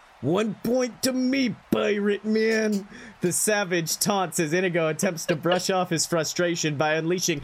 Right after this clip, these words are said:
a violent series of attacks, which were all quickly dodged by his opponent, who merely yawns in response, frustrating Inigo even more, who leaps into the air and attempts for another hit, but once again,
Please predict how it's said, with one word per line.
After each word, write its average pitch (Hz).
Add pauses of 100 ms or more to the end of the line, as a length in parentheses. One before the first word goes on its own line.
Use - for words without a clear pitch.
(100)
a -
violent 208
series 185
of 156
attacks, 151
which 185
were 180
all 180
quickly 180
dodged 165
by 143
his 131
opponent, 135 (280)
who 165
merely 165
yawns 139
in 127
response, 120
frustrating 156
Inigo 160
even 180
more, 185 (160)
who 208
leaps 220
into 220
the 208
air 214
and 208
attempts 208
for 220
another 214
hit, 226
but 208
once 247
again, 180